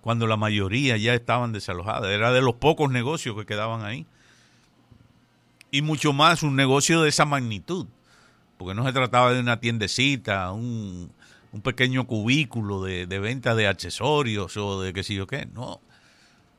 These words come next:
Tenía instalaciones ahí, eh, bastante amplias y almacenaba incluso materiales que debían estar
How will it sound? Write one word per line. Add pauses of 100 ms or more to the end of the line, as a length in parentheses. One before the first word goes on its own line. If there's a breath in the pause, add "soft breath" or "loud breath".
(140)
Tenía
instalaciones
ahí,
eh,
bastante
amplias (400 soft breath)
y
almacenaba
incluso
materiales
que (760 soft breath)
debían
estar